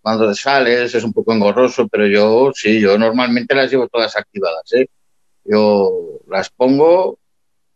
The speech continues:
pongo el camión a la velocidad y tira milla.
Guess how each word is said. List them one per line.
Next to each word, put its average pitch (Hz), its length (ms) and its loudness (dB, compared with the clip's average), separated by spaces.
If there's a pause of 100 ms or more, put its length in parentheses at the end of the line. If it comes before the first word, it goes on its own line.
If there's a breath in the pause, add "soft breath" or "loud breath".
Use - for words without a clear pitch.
(280)
pongo 110 540 2
el 104 100 -2
camión 113 540 0
a 104 80 0
la 101 100 2
velocidad 135 880 2 (420)
y 104 600 2
tira 104 260 -2
milla. 85 340 -14